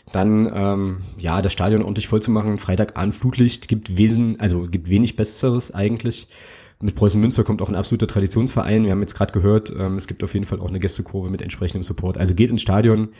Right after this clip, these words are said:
unterstützt eure Mannschaft und, ähm, wir hören uns hier in nächst-, in der nächsten Woche wieder, dann mit dem Rückblick auf, äh, Preußen Münster und tatsächlich auch mit dem Rückblick auf, ja, die Partie beim S V Werder Bremen zwei vom Platz elf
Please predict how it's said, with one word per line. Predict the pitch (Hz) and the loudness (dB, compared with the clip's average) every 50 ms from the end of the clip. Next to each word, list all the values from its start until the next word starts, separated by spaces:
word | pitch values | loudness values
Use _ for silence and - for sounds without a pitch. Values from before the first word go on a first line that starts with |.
| - - - - - - | -20 -20 -20 -16 -8 0
unterstützt | 127 127 127 - - 123 - - | 2 4 4 4 4 2 0 2
eure | - 107 95 90 | 0 0 2 2
Mannschaft | 87 90 92 - 104 98 - - - - _ | 0 0 0 2 0 0 -2 -4 -16 -14 _
und, | - 95 92 95 95 90 - - - | -4 -2 -2 -2 -4 -6 -8 -8 -6
ähm, | 87 92 90 92 92 90 92 87 80 - - - - _ _ _ | -4 -4 -2 -4 -4 -6 -8 -10 -14 -16 -20 -20 -20 _ _ _
wir | - 92 87 98 127 160 | -8 -4 0 2 2 2
hören | 160 156 - 156 147 110 107 90 90 107 123 139 160 - | 2 2 -2 -4 -4 -4 -2 0 2 4 4 4 2 0
uns | - 147 151 156 - - | -2 -4 -4 -4 -4 -4
hier | - - - 131 165 175 | -6 -4 0 2 4 4
in | - 143 135 | 4 2 0
nächst-, | 139 143 - | 0 0 0
in | - 107 | 0 2
der | 110 104 | 2 2
nächsten | 123 156 - - 160 139 | 2 2 0 -2 -4 -4
Woche | 143 147 120 | -4 -2 -2
wieder, | 135 151 165 160 160 | 0 0 0 0 -2
dann | 135 107 92 92 104 139 160 170 156 | -2 0 2 2 2 2 0 0 0
mit | 135 131 131 | 0 -2 -2
dem | - 123 | -2 -2
Rückblick | 117 123 - - - 127 120 - - - - _ - | -2 -2 -2 -2 0 -2 -2 -2 -4 -20 -16 _ -4
auf, | 95 104 110 120 127 123 - - - - | 0 2 2 4 2 2 0 -4 -10 -4
äh, | 82 110 107 | -2 -2 0
Preußen | - - 104 104 - 104 | 0 2 0 2 2 2
Münster | 101 123 151 - - 165 160 - - - | 0 0 -2 -2 -4 -4 -6 -6 -2 0
und | 131 156 202 226 - - - | 2 2 2 2 -2 -4 -4
tatsächlich | - 139 131 135 131 131 131 - - | -2 -2 0 0 0 0 -2 -4 -4
auch | 104 117 107 | -4 -4 -2
mit | 110 127 - | -2 -2 -2
dem | 135 127 | 0 0
Rückblick | 110 117 113 - - 123 120 - - - | 0 0 0 0 0 0 0 0 -4 -6
auf, | 87 90 98 110 107 - - - - - - - - - - - - - - - - - - | -4 -2 -2 -2 -2 -4 -10 -16 -16 -18 -20 -20 -20 -18 -18 -16 -16 -16 -16 -18 -20 -8 0
ja, | - 107 101 98 90 87 87 | 4 6 6 6 6 6 4
die | 82 - 95 | 2 0 0
Partie | 87 107 98 - - 123 | 2 2 2 4 2 4
beim | 113 110 101 - | 4 4 2 2
S | - - - | 0 -2 0
V | - 117 90 | 0 0 2
Werder | 95 101 107 | 2 2 2
Bremen | 95 90 101 101 101 104 101 107 | 2 2 2 2 2 2 -2 -4
zwei | - - - - 82 82 87 107 123 131 143 139 | -4 -6 -6 -2 0 2 2 4 4 2 2 -2
vom | 135 - - - 101 95 104 110 104 - - | -6 -8 -6 -4 -2 0 0 -2 -2 -4 -6
Platz | - 95 95 - - - - | -4 -4 -2 -2 -2 -4 0
elf | 87 95 101 104 - | 0 0 0 0 -2